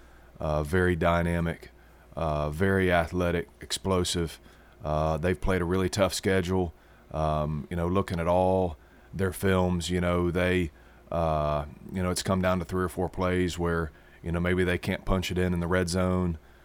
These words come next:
uh, and things like that. But, uh, I fully anticipate Eddie and them to get things going. Uh, and, uh, he's a veteran coach, and we knew it wasn't gonna be easy last night. But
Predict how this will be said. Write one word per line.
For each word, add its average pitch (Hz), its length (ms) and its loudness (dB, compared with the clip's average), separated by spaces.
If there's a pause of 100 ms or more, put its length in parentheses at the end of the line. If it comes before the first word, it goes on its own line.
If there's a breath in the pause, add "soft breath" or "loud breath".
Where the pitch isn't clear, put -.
(140 soft breath)
uh, 78 640 0
and 80 180 -6
things 90 260 -2
like 85 220 0
that. 87 420 2
But, 82 240 -2 (460 soft breath)
uh, 76 320 -2
I 90 100 2
fully 87 320 -2
anticipate 85 540 -2
Eddie 87 180 0
and 82 140 -2
them 85 220 -2
to 80 200 -4 (380 soft breath)
get 92 180 -4
things 92 240 -2
going. 92 460 0 (160)
Uh, 87 500 -2
and, 82 320 -4
uh, 78 300 -2
he's 85 220 -4
a 80 40 -6
veteran 87 380 -2
coach, 92 520 -2 (380 soft breath)
and 85 160 -2
we 92 80 2
knew 98 140 4
it 85 60 0
wasn't 98 200 0
gonna 90 120 0
be 92 100 0
easy 87 240 0
last 87 280 2
night. 87 380 -2
But 85 220 -4